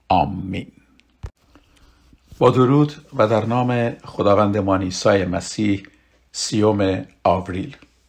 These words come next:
و این گاوان زشت صورت و لاغر گوشت آن هفت گاو خوب صورت و فربه را فرو بردند و سنبل‌های لاغر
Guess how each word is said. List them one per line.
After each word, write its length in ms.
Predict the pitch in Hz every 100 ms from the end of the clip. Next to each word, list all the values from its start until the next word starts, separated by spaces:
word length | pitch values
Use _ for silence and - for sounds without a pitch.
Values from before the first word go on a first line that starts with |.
| _ _ _ _ _ _ _ _ _ _ _ -
و 40 | 131
این 280 | 196 185 -
گاوان 680 | 147 139 160 165 170 165 165 _
زشت 580 | 101 92 127 123 - -
صورت 600 | - - 131 123 143 147
و 240 | 147 131 -
لاغر 720 | 104 104 101 90 123 131 131 131 _ _ _ _ _ _ _ _ -
گوشت 300 | 147 143 156
آن 220 | 131 120
هفت 420 | 98 113 - -
گاو 300 | - 139 151 147 143 -
خوب 340 | - - 123 -
صورت 540 | - - 107 110 110 110
و 260 | 107 -
فربه 440 | - - 98 92 95
را 140 | 90
فرو 340 | 92 120 104 95
بردند 500 | 95 - - - - _ _ _ _ _ _ _ _ _ _ _ _ _ _ _ -
و 100 | 101
سنبل‌های 680 | - 107 95 98 90 135
لاغر 580 | 107 104 101 95 120 110